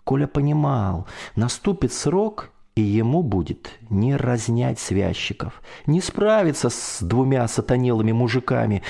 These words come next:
Кто-то кого-то из них порешит. Или он их из ружья обоих положит.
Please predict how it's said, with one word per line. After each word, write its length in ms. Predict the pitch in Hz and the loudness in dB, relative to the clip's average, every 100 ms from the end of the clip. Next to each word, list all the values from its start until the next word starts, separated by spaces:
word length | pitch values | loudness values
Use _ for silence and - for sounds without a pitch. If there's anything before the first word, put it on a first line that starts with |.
| - - | -8 -6
Кто-то 420 | - - 135 - | -6 -2 -2 -2
кого-то 420 | - 107 107 123 101 | -2 0 0 -2 -2
из 160 | 92 | -2
них 180 | 107 - - - | -2 -4 -10 -4
порешит. 600 | 110 117 - 90 82 - - - - - - - - | 0 0 0 -2 -4 -10 -14 -14 -14 -16 -18 -18 -2
Или 180 | 92 104 | 2 4
он 240 | 117 104 | 4 2
их 260 | 90 - - _ _ _ - | -2 -8 -14 _ _ _ -6
из 180 | 95 85 | -2 0
ружья 500 | 92 98 90 101 101 | 0 0 0 2 2
обоих 520 | 101 101 104 90 - | 0 2 2 2 0
положит. 640 | 98 90 82 78 - - | -2 0 0 -2 -4 -10